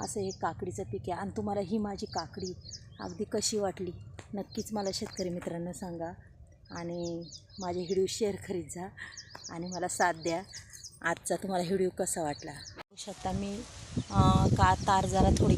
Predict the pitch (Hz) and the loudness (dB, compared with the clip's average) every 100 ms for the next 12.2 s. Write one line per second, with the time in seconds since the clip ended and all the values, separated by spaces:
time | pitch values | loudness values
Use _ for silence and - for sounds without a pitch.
0 | - 190 175 170 175 180 185 - - - | 6 4 2 0 0 2 4 8 8 8
1 | - - - - - - - - - - | 8 10 12 12 12 12 8 4 4 6
2 | 240 - 220 - 214 214 220 220 214 208 | 6 8 6 4 4 6 6 6 6 8
3 | 208 208 190 214 214 214 - 226 202 196 | 6 4 4 4 2 -2 -8 -4 -2 0
4 | 196 180 220 240 233 - - 214 196 208 | 0 2 4 4 4 4 2 2 4 4
5 | - - - - - - - - 196 185 | 6 6 4 0 -6 -2 2 2 4 4
6 | 185 185 208 208 - 208 208 214 - 196 | 6 6 6 6 6 2 8 8 8 8
7 | 185 190 185 175 185 185 175 180 185 180 | 8 8 4 2 0 0 0 0 0 0
8 | 196 185 208 190 190 - 190 180 180 180 | 2 0 0 -2 -2 2 4 4 2 4
9 | 180 170 - 185 - - - - - - | 4 4 0 -4 -6 -10 -8 -6 -6 0
10 | 196 - - - 180 - 185 180 180 180 | 10 10 12 10 8 6 4 4 2 2
11 | 185 180 180 190 - - 175 185 170 165 | 2 2 0 -4 -6 -6 -2 2 2 2
12 | - - | 0 -2